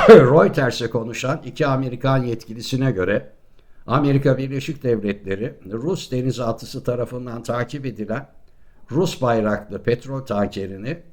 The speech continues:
Amerika'nın Venezuela petrol ihracatına yönelik ablukası kapsamında Atlantik Okyanusu'nda iki haftadan fazla süren bir kovalamacının ardından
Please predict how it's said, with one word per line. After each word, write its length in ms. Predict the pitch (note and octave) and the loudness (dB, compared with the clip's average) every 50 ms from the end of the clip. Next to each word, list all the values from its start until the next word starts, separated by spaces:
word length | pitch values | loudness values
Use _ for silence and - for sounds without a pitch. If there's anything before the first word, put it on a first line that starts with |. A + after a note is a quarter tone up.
| - - - - - - - - | -20 -20 -20 -20 -20 -20 -12 -6
Amerika'nın 840 | G#2 A2+ B2 B2 C3+ D3 E3+ E3 - D#3 C3+ A#2+ A#2+ B2 C#3 C#3 A#2+ | -4 -2 0 0 0 0 0 0 0 0 0 0 0 -2 -4 -4 -4
Venezuela 760 | G#2+ A#2 A#2+ B2+ B2+ A#2 A2 B2+ C3+ C#3+ D3+ C3+ B2+ B2 - | -4 -6 -4 -6 -6 -8 -10 -10 -12 -12 -10 -10 -8 -8 -6
petrol 420 | - B2 A#2+ - - C3 D#3 D3+ | -4 -4 -4 -4 -6 -8 -8 -8
ihracatına 880 | C3 A#2 G#2+ A2 B2 A#2 A#2 A2+ A2+ A#2+ B2 A2+ A2 - B2 A#2 A#2+ A#2 | -8 -10 -10 -8 -6 -6 -6 -6 -6 -6 -8 -8 -8 -8 -10 -12 -12 -12
yönelik 500 | A#2 A2+ A2+ A2+ A2+ A2+ A2 B2 B2 - - - | -12 -12 -12 -10 -10 -10 -10 -12 -12 -14 -8 -2
ablukası 640 | A#2 A#2+ A#2 A2+ C3 D3+ C#3+ - A2+ - - F#2 | 0 0 0 2 0 -2 -2 -2 -4 -4 -6 -10
kapsamında 880 | - - G2 F#2+ - - - G2+ F2+ F#2 F#2 F2+ F#2 F#2 A2+ D3+ D#3 - - - - - - - - - - - - - | -8 -6 -6 -6 -6 -6 -6 -6 -4 -4 -6 -8 -6 -6 -6 -6 -8 -10 -16 -20 -20 -20 -20 -20 -20 -20 -20 -18 -8 -4
Atlantik 680 | D3 D3+ - - - C3+ C3+ C3+ C3+ E3+ E3+ - A#2 | -4 -4 -2 -2 0 2 2 2 2 -2 -4 -4 -4
Okyanusu'nda 920 | A#2 A2+ - - G2+ G2+ A2 G2+ - - - A2 G#2+ G#2+ A#2 B2 C3 - - | -6 -6 -6 -8 -12 -12 -12 -12 -10 -8 -6 -4 -4 -4 -4 -6 -6 -6 -8
iki 240 | A#2 - - - | -12 -10 -6 -2
haftadan 580 | D3+ B2+ A#2+ A2 - - A#2+ A2+ G#2+ A2 G#2+ A2 | 0 0 0 -2 -4 -8 -8 -6 -4 -4 -4 -4
fazla 400 | - - A2+ A2+ G#2 - A2 G#2+ | -2 0 0 0 0 0 -4 -10
süren 440 | - - A#2 G#2+ G#2 G2+ G#2 G#2 G2+ | -10 -8 -6 -6 -4 -4 -6 -6 -10
bir 180 | A2 A2 G#2+ | -12 -14 -12
kovalamacının 880 | - - A2+ A2 G#2+ G#2+ G#2 G#2 G#2 G2+ G2+ G2+ G2+ - G#2 G2+ F#2 G2 | -6 -4 -2 0 0 0 0 0 0 -2 -4 -6 -6 -6 -8 -8 -8 -6
ardından 800 | G2+ A#2 A#2+ B2+ A#2 G2+ G#2+ G#2 G2 G#2+ A#2+ D3 F3+ F3 - | -2 0 0 0 0 -4 -8 -12 -8 -4 -2 -2 -2 -2 -4